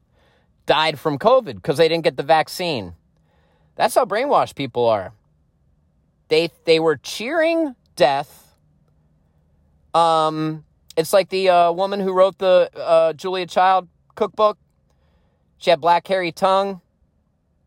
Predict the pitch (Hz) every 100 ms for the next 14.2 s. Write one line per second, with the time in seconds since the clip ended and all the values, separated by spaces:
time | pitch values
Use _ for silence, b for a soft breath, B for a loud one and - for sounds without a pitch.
0 | _ _ _ _ _ _ _ _ _ 175
1 | 180 - 180 180 175 165 _ 160 160 170
2 | 175 170 - 165 151 151 - _ _ 190
3 | 175 175 151 170 160 165 160 156 160 160
4 | - 160 147 151 156 160 156 147 - 151
5 | 151 147 135 143 156 156 - _ _ _
6 | _ _ _ _ _ - _ - 139 156
7 | - 151 135 127 147 156 131 98 127 117
8 | - b b b b 147 - 220 196 165
9 | 214 196 160 160 156 135 143 143 - 202
10 | 226 214 - 190 170 160 156 160 - 165
11 | 151 135 170 185 123 90 - 147 160 165
12 | 160 151 147 135 139 131 143 175 185 -
13 | 147 151 147 143 131 127 123 117 113 104
14 | 90